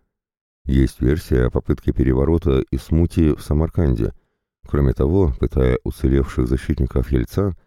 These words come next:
Тамерлан мог получить более полную информацию о взаимоотношениях Москвы и Золотой Орды –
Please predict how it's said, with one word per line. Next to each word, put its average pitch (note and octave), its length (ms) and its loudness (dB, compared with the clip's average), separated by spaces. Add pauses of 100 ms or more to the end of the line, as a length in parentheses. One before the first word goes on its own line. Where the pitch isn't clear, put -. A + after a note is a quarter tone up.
(460)
Тамерлан F2+ 460 2
мог A#2 180 0
получить G2 440 0
более F#2 380 4
полную F#2+ 440 2
информацию E2 800 2
о D#2 100 0
взаимоотношениях D2 1000 0
Москвы D2+ 440 0
и - 120 -4
Золотой C2+ 500 0
Орды – B1 260 -2